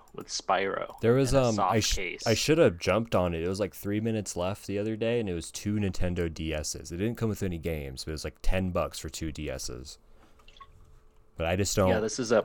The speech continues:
Speaker 2: like, I don't know.
Speaker 1: pink Nintendo D S Lite.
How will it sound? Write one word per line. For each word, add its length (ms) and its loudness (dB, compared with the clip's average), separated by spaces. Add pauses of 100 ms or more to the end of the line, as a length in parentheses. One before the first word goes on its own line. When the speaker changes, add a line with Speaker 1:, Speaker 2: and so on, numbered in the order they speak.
Speaker 2:
like, 420 -4
I 40 -2
don't 140 -4
know. 200 -8 (600)
Speaker 1:
pink 480 -4 (320)
Nintendo 540 0
D 180 -2
S 260 -2
Lite. 320 -4